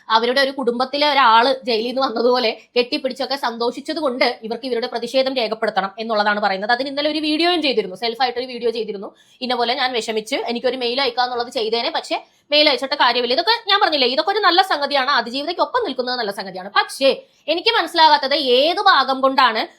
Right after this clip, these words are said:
കോടതിയിൽ പ്രൂവ് ചെയ്യാൻ പറ്റാത്ത ഒരു എവിഡൻസ് സത്യമാണ് എന്ന് ഭാഗ്യലക്ഷ്മി വിശ്വസിക്കുന്നത്. നമ്മൾ ഈ ഇവിടെ ജീവിക്കുന്ന ഉത്തരവാദിത്തമുള്ള ഒരു പൗരൻ എന്ന നിലയിൽ ഇന്ത്യൻ നീതിന്യായ വ്യവസ്ഥയിലല്ലേ ആത്യന്തികമായി നമ്മൾ വിശ്വസിക്കേണ്ടത്?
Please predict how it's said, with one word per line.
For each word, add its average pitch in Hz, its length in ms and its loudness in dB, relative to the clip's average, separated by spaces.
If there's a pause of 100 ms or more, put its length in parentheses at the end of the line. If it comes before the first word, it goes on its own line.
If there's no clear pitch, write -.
കോടതിയിൽ 381 680 6
പ്രൂവ് 311 220 -2
ചെയ്യാൻ 277 200 -2
പറ്റാത്ത 254 400 4 (120)
ഒരു 381 160 2
എവിഡൻസ് 226 460 -2
സത്യമാണ് 254 920 -2
എന്ന് 254 180 -10
ഭാഗ്യലക്ഷ്മി 269 540 -2
വിശ്വസിക്കുന്നത്. 175 640 -12 (800)
നമ്മൾ 453 180 4
ഈ 427 260 4
ഇവിടെ 381 220 2
ജീവിക്കുന്ന 285 600 -2
ഉത്തരവാദിത്തമുള്ള 285 640 4
ഒരു 262 80 -4
പൗരൻ 233 360 0
എന്ന 226 120 -4
നിലയിൽ 185 320 -6 (100)
ഇന്ത്യൻ 320 420 0
നീതിന്യായ 349 460 2
വ്യവസ്ഥയിലല്ലേ 247 680 -2
ആത്യന്തികമായി 294 760 2
നമ്മൾ 226 180 -2
വിശ്വസിക്കേണ്ടത്? 226 600 -6